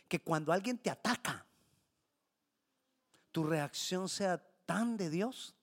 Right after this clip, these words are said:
que la gente vea en tu rostro como de un ángel.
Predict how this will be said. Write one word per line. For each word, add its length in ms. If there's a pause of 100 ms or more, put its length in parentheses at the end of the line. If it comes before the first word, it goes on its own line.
(1500)
que 140
la 100
gente 300
vea 160
en 80
tu 140
rostro 440 (720)
como 220
de 60
un 80
ángel. 340